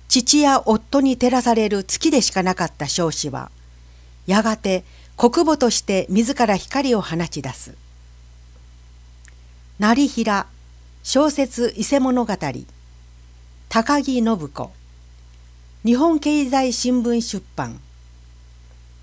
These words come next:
美麗な容貌と色好みで知られる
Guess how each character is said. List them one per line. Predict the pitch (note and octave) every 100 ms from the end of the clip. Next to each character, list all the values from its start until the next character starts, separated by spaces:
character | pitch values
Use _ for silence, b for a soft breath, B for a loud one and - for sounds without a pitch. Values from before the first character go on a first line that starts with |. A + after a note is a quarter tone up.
| - - - -
美 | A3
麗 | C#4+ E4
な | D4+ C#4
容 | C4 B3+
貌 | A#3 A3+
と | G#3+ G3 F#3 F#3+
色 | A3 D4
好 | D#4+ D4
み | C4+
で | F#3
知 | - E3+
ら | D#3+
れ | D#3
る | D#3 D3